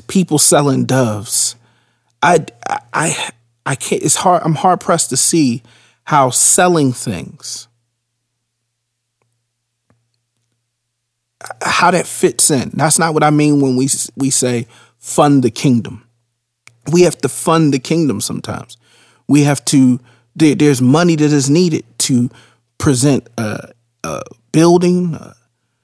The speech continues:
a place in which people can come worship. You know, some people say, "Well,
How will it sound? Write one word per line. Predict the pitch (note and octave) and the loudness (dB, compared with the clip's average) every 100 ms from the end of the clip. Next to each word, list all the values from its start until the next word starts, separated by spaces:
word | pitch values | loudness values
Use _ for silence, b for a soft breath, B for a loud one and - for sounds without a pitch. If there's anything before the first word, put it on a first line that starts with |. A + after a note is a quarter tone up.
| _ | _
a | G#2+ | -12
place | - - - E3+ F3+ - | -10 -4 2 4 4 2
in | C#3+ | 2
which | C#3+ C#3 - | 2 0 -6
people | D#3+ C3+ | -4 -4
can | - F2 | -4 -6
come | - G2+ | -6 -2
worship. | B2+ E3+ D#3+ F#3+ F3+ _ _ _ _ _ _ _ _ - - | 2 4 2 -2 -4 _ _ _ _ _ _ _ _ -20 -4
You | D3 E3 | 2 4
know, | D#3+ | 4
some | D3+ F3 | 2 2
people | G3 D#3+ C3+ | 0 -2 0
say, | C#3 | 0
"Well, | A#2+ G#2 | 0 -4